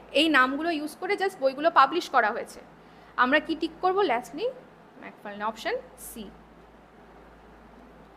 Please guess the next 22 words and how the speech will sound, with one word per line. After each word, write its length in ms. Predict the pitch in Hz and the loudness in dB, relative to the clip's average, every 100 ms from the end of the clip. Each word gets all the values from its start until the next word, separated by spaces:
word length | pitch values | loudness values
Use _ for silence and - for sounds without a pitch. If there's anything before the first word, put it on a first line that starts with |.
| - | -10
ঠিক 120 | 359 392 | 0 2
আছে? 280 | 415 240 - - - - - - - - - - - - - - - - | 2 0 -10 -16 -20 -20 -20 -20 -20 -20 -20 -20 -20 -20 -20 -20 -20 -20
আচ্ছা, 240 | 226 - - | -20 -16 -12
এটাই 260 | 254 320 | -6 -6
ছিল 180 | 320 339 | -4 -2
লাস্ট 280 | 302 311 - | -2 -4 -6
কোশ্চেন, 320 | 320 311 440 | -10 -6 -6
এই 120 | 311 | -2
আটটা 260 | 254 - 285 | -4 -4 -6
কোশ্চেনই 360 | 294 294 320 - | -8 -8 -10 -10
ছিল। 200 | 320 320 494 - - - - - - | -6 -4 -4 -8 -20 -20 -20 -20 -8
তো 340 | 269 262 254 254 254 - - - - - - - - | 2 4 4 2 -4 -18 -20 -20 -20 -20 -20 -20 -14
আমরা 280 | - 262 277 | -8 -2 2
আজকে 240 | 285 - 294 | 2 -2 -4
তাহলে 240 | 285 294 | 0 2
আনসিন 300 | 262 254 294 | 2 0 -4
প্যাসেজটা 360 | 269 277 277 302 | -4 -6 -10 -12
ডিসকাস 380 | 262 - 285 - | -12 -8 -8 -4
করলাম 260 | 302 359 415 | -2 0 -2
এবং 240 | 254 269 | -6 -4
তার 200 | 269 254 | 0 0
সাথে 400 | 277 262 277 381 | 0 -6 -4 -6